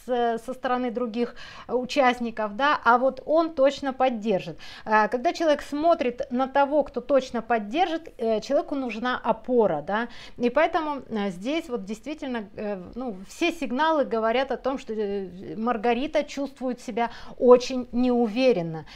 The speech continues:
И хотелось бы, но не могу, а, говорит всё её тело, да. М, то есть, э, ну, всё говорит о том, что она, м, довольно в неуверенной позиции находится.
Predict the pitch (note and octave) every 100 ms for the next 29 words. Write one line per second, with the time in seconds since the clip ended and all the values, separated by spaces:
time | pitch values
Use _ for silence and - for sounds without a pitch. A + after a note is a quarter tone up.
0 | - - - A#3 C4+ D4 C#4 A#3 - -
1 | B3+ C#4 E4+ E4+ B3 D4+ - A#3 A#3+ C4
2 | - C4 B3+ A#3+ A#3+ B3+ A3+ C4+ F#3 D3+
3 | - - - F#3 G3+ F#3+ A3+ B3 C4+ -
4 | - B3+ A#3+ B3 B3 A#3 F3+ E3+ A3+ B3+
5 | A#3+ - - F3+ E3+ - - - - C4
6 | C4 - A#3 A3 A3+ D4+ A#3+ G#3 - F4
7 | C#4+ B3 A#3+ C4+ - A#3 A3 G#3 B3+ C4
8 | C4 A3 G#3 G#3+ A3 G3+ - - - -
9 | - - - - F#3+ F#3+ F3+ F3 F#3+ G#3+
10 | A#3+ A#3+ A3 - - - A#3 C4+ C4 A#3
11 | C4 A3 F#3+ F#3 G#3 G3 F#3+ F3+ F3+ F3
12 | F3+ - D#4 D#4+ - C#4